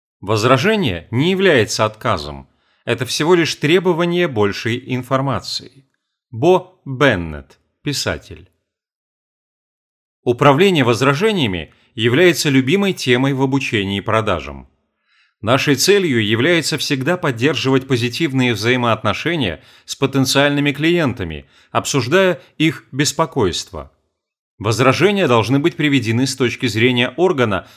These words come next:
принимающего решения, старого мозга. Существует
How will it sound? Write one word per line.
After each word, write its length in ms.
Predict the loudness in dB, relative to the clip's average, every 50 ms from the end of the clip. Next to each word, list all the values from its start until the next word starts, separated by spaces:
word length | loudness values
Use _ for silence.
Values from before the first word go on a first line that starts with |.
| _ _
принимающего 760 | 0 2 4 4 4 4 4 2 2 0 0 -2 -2 0 0
решения, 800 | 0 0 0 -2 -4 -4 -2 -2 -2 -2 -4 -8 -10 -14 -16 _ _ _ _ _ _ _ -12
старого 640 | -8 -8 -4 2 4 4 6 6 4 4 4 4 2
мозга. 640 | 2 2 0 0 -2 -4 -8 -12 -14 -14 -16 _ _ _ _ _ _ _ _ _ _ _ _ _ _ _
Существует 800 | -16 -6 -2 -2 0 0 0 -4 -4 -4 -2 0 0 0 0 -2